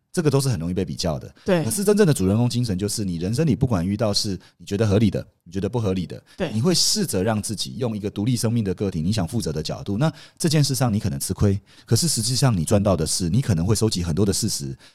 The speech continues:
Speaker 2: 对。
Speaker 1: 然后你可能会累积了一些时间，然后最后你在孤独里迸发了一些创意，在下件事情做得更成功，可是这件事你吃亏。
Speaker 2: 对。
Speaker 1: 哦，那从这个角度，这件事真的有吃亏吗？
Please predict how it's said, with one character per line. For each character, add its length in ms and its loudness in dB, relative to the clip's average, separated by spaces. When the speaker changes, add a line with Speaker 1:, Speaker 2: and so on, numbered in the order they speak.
Speaker 2:
对。 80 2
Speaker 1:
然 20 6
后 60 6
你 60 4
可 100 2
能 100 2
会 140 6
累 100 4
积 140 2
了 100 6
一 40 6
些 120 4
时 160 0
间， 260 2
然 80 0
后 60 4
最 120 4
后 60 8
你 80 2
在 100 2
孤 160 0
独 100 2
里 140 -2
迸 160 0
发 100 2
了 80 4
一 40 2
些 120 2
创 220 0
意， 60 0
在 100 0
下 160 2
件 100 0
事 120 -2
情 100 -2
做 140 -2
得 80 -4
更 120 -2
成 160 -6
功， 120 -4
可 80 -2
是 40 -2
这 80 -4
件 140 -2
事 100 -4
你 120 -4
吃 120 -4
亏。 220 -4
Speaker 2:
对。 400 0
Speaker 1:
哦， 380 6
那 100 2
从 140 -4
这 80 -2
个 80 -2
角 100 -4
度， 120 -6
这 80 -4
件 100 -2
事 100 -8
真 120 0
的 40 0
有 60 0
吃 140 -2
亏 160 4
吗？ 180 -2